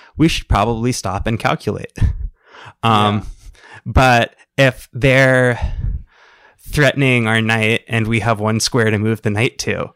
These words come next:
Speaker 1: and we want to move it to that square, we can play that move quickly. If we're thinking of sacrificing the knight instead, we should calculate. And, like, that's something that I think everyone knows, right? But I think the general principle is that when you're looking at the obvious move,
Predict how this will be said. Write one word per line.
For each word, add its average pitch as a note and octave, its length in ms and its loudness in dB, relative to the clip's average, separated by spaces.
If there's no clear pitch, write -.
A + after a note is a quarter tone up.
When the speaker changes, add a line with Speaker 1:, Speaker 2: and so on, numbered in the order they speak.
Speaker 1:
and A#2+ 120 0
we A#2+ 80 2
want A2+ 200 2
to A2+ 40 0
move A2+ 200 0
it - 120 -6
to A#2+ 80 -2
that G#2 220 0
square, A#2 480 0
we A#2+ 120 -2
can B2 160 -2
play B2+ 200 0
that A#2 240 2
move A2 200 -2
quickly. - 480 -2
If - 180 -4
we're G2+ 100 2
thinking B2 380 0
of G#2+ 80 -2
sacrificing B2+ 720 0
the G2+ 80 0
knight G#2 200 -2
instead, A2 460 0
we G#2 120 0
should A2 180 -4
calculate. G#2 500 -4
And, D3 180 4
like, C3+ 180 4
that's D3+ 240 2
something C3+ 360 0
that A2+ 100 2
I A#2 80 2
think A#2+ 240 0
everyone A2 420 0
knows, - 480 -2
right? G#2+ 300 2
But - 440 2
I C#3 100 2
think C#3 260 0
the C#3 100 2
general C3+ 380 2
principle A2+ 560 0
is G#2 140 -2
that A2 260 0
when C3+ 140 0
you're B2+ 100 2
looking C#3 360 0
at A#2 120 -6
the A#2 100 -2
obvious A#2+ 520 -2
move, G2+ 380 -4